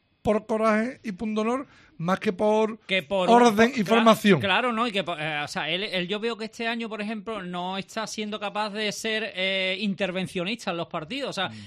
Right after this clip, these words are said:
Speaker 2: no, no, no cambia la
Speaker 3: Mm.
Speaker 2: dinámica de un partido por sus cambios. Lo cambia básicamente por lo que, ah, estamos hablando,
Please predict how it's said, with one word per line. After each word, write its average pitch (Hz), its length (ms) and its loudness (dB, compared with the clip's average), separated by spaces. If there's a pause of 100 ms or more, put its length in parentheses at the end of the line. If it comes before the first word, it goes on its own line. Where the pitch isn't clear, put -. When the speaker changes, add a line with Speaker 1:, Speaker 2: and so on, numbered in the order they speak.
Speaker 2:
no, 190 300 -4
no, 196 160 -6
no 170 300 -6
cambia 262 460 -2
la 180 80 0
Speaker 3:
Mm. 180 40 -2
Speaker 2:
dinámica 185 320 -4
de 190 60 -6
un 185 100 -10
partido 175 380 -6
por 175 100 -6
sus 185 160 -4
cambios. 147 320 -6
Lo 139 100 -6
cambia 180 260 -4
básicamente 240 500 -4
por 254 80 -4
lo 208 100 -4
que, 170 340 -4
ah, 151 120 -6
estamos 156 260 -6
hablando, 240 320 -4